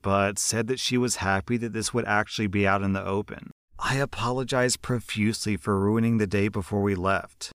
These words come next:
None of this was my finest moment, which I'm sure some of you reading will agree with. My brother has been in contact with my parents and me to further apologize for everything my sister-in-law has said and done.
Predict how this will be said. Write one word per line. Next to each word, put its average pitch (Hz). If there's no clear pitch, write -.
None 139
of 151
this 135
was 117
my 110
finest 98
moment, 92
which 113
I'm 120
sure 160
some 117
of 113
you 110
reading 98
will 95
agree 98
with. 101
My 98
brother 98
has 101
been 101
in 101
contact 95
with 101
my 98
parents 101
and 101
me 101
to 101
further 104
apologize 104
for -
everything 104
my 98
sister-in-law 104
has 98
said 104
and 95
done. 95